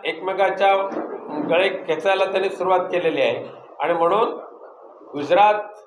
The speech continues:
उत्तर प्रदेश, उत्तर प्रदेश सारख्या मोठ्या राज्यामध्ये एक्कावन्न जागा जाहीर होतात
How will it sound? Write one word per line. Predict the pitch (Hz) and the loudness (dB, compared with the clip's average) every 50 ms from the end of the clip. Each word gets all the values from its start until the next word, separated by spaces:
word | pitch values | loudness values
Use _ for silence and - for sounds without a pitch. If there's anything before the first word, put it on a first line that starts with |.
| - _ _ _ - | -20 _ _ _ -12
उत्तर | 143 151 151 - 202 196 196 | -12 -10 -4 -2 0 0 0
प्रदेश, | 196 196 196 196 202 202 202 202 - - 160 | 0 0 0 0 0 0 0 -2 -6 -8 -10
उत्तर | 165 165 - 220 220 214 | -8 -4 0 0 2 2
प्रदेश | 214 214 202 185 - - | 2 -2 -2 -2 -2 -4
सारख्या | - - 196 190 185 190 - 214 208 | -2 0 0 0 0 2 0 0 2
मोठ्या | 202 185 175 175 185 202 | 2 0 0 0 0 2
राज्यामध्ये | 202 190 185 185 196 202 196 196 196 202 226 | 2 2 0 0 0 0 0 0 0 0 0
एक्कावन्न | 220 185 - - - 208 202 208 208 208 | 0 0 -2 -2 0 2 4 4 4 2
जागा | 214 208 208 220 220 | 2 2 2 2 0
जाहीर | - 196 185 185 202 196 | 0 2 0 2 2 2
होतात | 196 185 156 - 170 135 - | 0 0 0 0 0 0 0